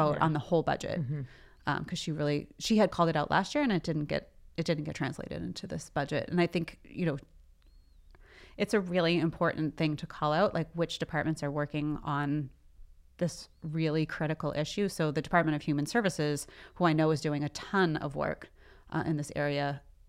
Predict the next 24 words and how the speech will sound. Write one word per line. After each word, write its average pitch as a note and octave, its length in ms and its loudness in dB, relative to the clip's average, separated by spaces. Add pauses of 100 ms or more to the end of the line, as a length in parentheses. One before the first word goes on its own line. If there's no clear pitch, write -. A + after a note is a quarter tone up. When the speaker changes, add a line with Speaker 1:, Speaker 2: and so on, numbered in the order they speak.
(680)
Speaker 1:
you D#3 100 -2
know, D3 80 0
they're D#3+ 160 2
spending D3 320 0
seventy C#3+ 420 -2
thousand C#3 320 -2
dollars C#3 340 -2
a D3+ 40 -2
year. C#3+ 340 -2 (540)
Speaker 2:
And G3+ 160 6
their F#3+ 100 8
goal F3 360 8
and D#3 140 4
their D#3 120 4
mandate D3+ 500 2
is, C#3 460 -2 (120)
"We A3+ 360 2
wanna D#3+ 260 4
eliminate D3 600 0 (800)
Speaker 1:
Racism. F#3 260 2
Speaker 2:
racism F3 480 8
from C#3+ 280 0
the D#3 80 -2
department." D3+ 520 -4